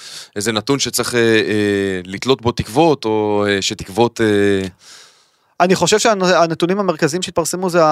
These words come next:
Speaker 2: הדוחות של החברות, אה, לרבעון השלישי, בעיקר בארצות הברית, והתחזיות קדימה.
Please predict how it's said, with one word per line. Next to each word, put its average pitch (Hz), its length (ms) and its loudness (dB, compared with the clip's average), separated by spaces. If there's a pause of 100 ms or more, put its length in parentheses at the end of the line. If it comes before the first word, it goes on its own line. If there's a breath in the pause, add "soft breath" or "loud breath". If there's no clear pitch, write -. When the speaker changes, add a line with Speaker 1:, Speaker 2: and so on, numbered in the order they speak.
(340)
Speaker 2:
הדוחות 160 600 -4 (420)
של 151 220 -2
החברות, 147 760 0 (180)
אה, 139 60 -14 (680)
לרבעון 139 340 -2
השלישי, 220 420 0 (520 soft breath)
בעיקר 160 320 4
בארצות 156 320 2
הברית, 190 400 2 (380 soft breath)
והתחזיות 160 640 2
קדימה. 143 260 -2